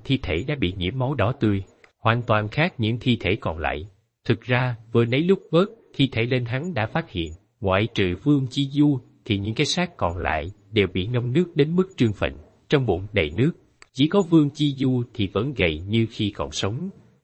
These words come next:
Có điều ở trước ngực hắn ta có một vết dao sâu xuống tận lưng, các nạn đều bị chết đuối, chỉ có ngươi là sau khi bị đâm chết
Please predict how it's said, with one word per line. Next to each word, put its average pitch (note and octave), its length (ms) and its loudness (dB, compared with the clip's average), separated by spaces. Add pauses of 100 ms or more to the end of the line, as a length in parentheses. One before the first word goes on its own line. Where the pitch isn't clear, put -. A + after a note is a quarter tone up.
(200)
Có F3 180 0
điều F#2 200 2
ở B2 140 2
trước G3+ 280 -2
ngực F2+ 220 -2
hắn D3 160 -4
ta B2 320 0
có E3 80 -4
một A2+ 280 -2
vết E3+ 200 2
dao A#2 180 2
sâu A2 280 -2
xuống D3+ 260 -2
tận D#2+ 180 0
lưng, G#2+ 260 0 (340)
các F#3 220 0
nạn F2+ 260 -2
đều F#2+ 160 2
bị F2 140 -4
chết C#3 240 0
đuối, E3 280 0 (220)
chỉ B2+ 120 -4
có D3+ 140 0
ngươi B2+ 300 2
là D#2 120 -4
sau A#2+ 200 -2
khi A2 220 -2
bị G2+ 160 -2
đâm A2+ 220 0
chết C#3 200 2